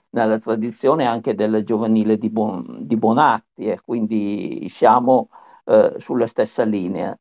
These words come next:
e quindi c'è anche la possibilità poi di, di, di recuperare qualcosa, insomma, in termini,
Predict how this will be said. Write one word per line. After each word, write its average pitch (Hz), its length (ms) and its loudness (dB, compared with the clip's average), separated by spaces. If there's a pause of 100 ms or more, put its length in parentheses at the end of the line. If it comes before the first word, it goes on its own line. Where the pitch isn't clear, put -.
(200)
e 160 140 -4
quindi 117 360 2
c'è - 140 2
anche 107 220 2
la 98 100 2
possibilità 110 1200 2
poi 110 260 -4
di, 92 220 -12 (120)
di, 85 200 -16
di 104 140 -8
recuperare 98 1000 0
qualcosa, - 680 0
insomma, - 500 -14
in - 100 -20
termini, - 720 -6